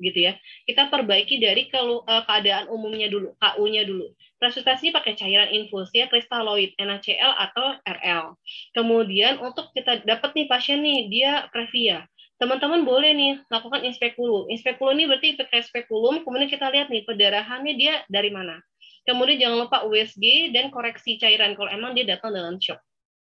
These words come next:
Lihat jumlah perdarahannya, teman-teman. Kalau emang banyak perdarahannya,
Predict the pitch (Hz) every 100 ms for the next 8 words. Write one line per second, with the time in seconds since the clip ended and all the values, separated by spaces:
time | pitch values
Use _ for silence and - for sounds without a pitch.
0 | _ _ - 254 311 262 240 220 226 190
1 | 185 190 202 196 180 175 175 170 170 -
2 | - - - 254 285 262 254 254 196 175
3 | 226 269 269 202 190 185 202 196 233 285
4 | 294